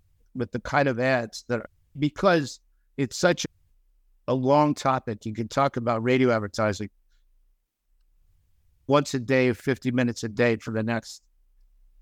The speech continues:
and I'm not gonna do that. It's, there's just, there, but you can do that on your own and,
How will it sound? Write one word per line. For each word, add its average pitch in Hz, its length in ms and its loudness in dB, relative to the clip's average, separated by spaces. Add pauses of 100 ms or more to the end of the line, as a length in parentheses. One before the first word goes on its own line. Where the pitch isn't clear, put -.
(600)
and 117 140 2
I'm 123 100 4
not 123 200 4
gonna 117 160 0
do 107 200 0
that. 98 220 -4 (1040)
It's, 131 180 -4
there's 151 200 4
just, - 300 -2 (460)
there, 131 300 -2 (360)
but 127 240 -2
you 202 140 4
can 170 220 -2
do 165 240 2
that 147 180 4
on 135 180 2
your 123 180 2
own 117 180 0 (1080)
and, 135 420 2